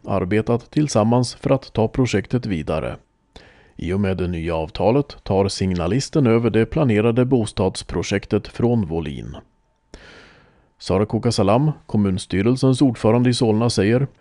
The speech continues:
"Solna behöver fler bostäder, inte minst hyresrätter. Och det här projektet bidrar till att utveckla ett område med stor potential i rätt riktning. Jag är glad att Signalisten kliver in och tar ansvar för att ta detta vidare."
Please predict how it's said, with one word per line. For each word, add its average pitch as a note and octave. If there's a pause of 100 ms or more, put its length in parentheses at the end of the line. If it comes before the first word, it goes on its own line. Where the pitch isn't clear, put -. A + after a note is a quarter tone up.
(360)
"Solna D#2+
behöver A2+
fler D3
bostäder, F#2 (120)
inte A2+
minst A#2+
hyresrätter. F2 (600)
Och D2+
det D2+
här F#2
projektet A#2
bidrar G#2
till A2+
att B2+
utveckla A#2+
ett C3+
område A2+
med A2
stor D3
potential A2+
i E2+
rätt G#2
riktning. D#2+ (640)
Jag -
är G#2+
glad G#2+
att B2
Signalisten G2+
kliver E2
in C3+
och C3
tar A2
ansvar A#2+
för C3
att B2
ta F2+
detta G2
vidare." E2+